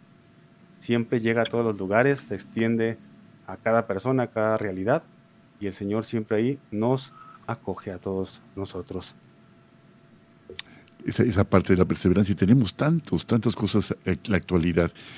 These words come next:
Speaker 2: Y luego, eh, pues este ministerio tuyo de, de dos en dos, pues también te ha dado esta, esta perspectiva, ¿no?
Speaker 1: <laughs> Gracias
Speaker 2: Bueno,
Speaker 1: a
Speaker 2: pues
Speaker 1: Dios.
Speaker 2: vamos, vamos a, eh, una, un segundo corte, y ahorita regresando, eh, pues vamos ya a la parte casi conclusiva,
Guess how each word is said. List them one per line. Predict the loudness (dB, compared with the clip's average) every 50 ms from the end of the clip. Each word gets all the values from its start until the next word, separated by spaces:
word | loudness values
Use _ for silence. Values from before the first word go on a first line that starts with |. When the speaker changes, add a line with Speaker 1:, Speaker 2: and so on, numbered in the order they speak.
| -16 -16 -16 -18 -6 0
Speaker 2:
Y | 4 6 8 10
luego, | 10 10 10 10 8 6 6
eh, | 6 6 6 4 4 2 -2 -2 -2
pues | -2 0 0
este | 2 4 6
ministerio | 8 8 8 6 6 6 6 6 6 6
tuyo | 4 2 4 4 4
de, | 4 4 2 2 0
de | 0 0 2 4
dos | 4 4 4 6
en | 6 6 6 8
dos, | 8 6 6 4 2 -6 -14 -16 -20 -20 -18 -12
pues | -8 -8 -8 -8 -10 -14 -16 -20 _ 0
también | 2 4 4 6 6 6 4 4
te | 2 4
ha |
dado | 6 6 6 6 6 4 4
esta, | 2 2 2 0 0 0 0
esta | -2 -2 -2 -2
perspectiva, | 0 -2 -2 -2 -4 -6 -8 -6 -4 -2 0 2 2 2
¿no? | 0 -2 -4 -4 -6 -8 -6 -6 -6 -6 -10
Speaker 1:
<laughs> | -14 -16 -14 -10 -8 -4 0
Gracias | 4 6 8 8
Speaker 2:
Bueno, | 8
Speaker 1:
a | 8
Speaker 2:
pues | 8 8
Speaker 1:
Dios. | 8 8 8
Speaker 2:
vamos, | 6 4 0 -6 -12 -20 -20 -20 _ -2
vamos | 4 4 6 6 6 6 8
a, | 8 8 8 8
eh, | 6 6 8 8 10 8 8 8
una, | 6 6 6 4 4 2 2
un | 0 2
segundo | 2 4 4 4 4 4 4 2 2
corte, | 6 8 8 8 8 8 6 4 4 4 2 -4 -20 -20 -6 2
y | 6 6
ahorita | 6 8 8 8 8
regresando, | 8 8 8 6 6 4 6 6 6 8 8 8 8 6 4 2 -2 -12 -20 -20 -20 -20 -20 -8 0
eh, | 4 8 8 10 10 10 10 10 10 8 8 6
pues | 4 2 2
vamos | 4 4 4 4 4
ya | 6 6 6 8 8
a | 8
la | 6 6
parte | 4 2 0 0 0 0 0
casi | 2 2 4 4 2
conclusiva, | 4 8 8 8 8 8 6 6 6 6 8 8 10 12 12 12 10 8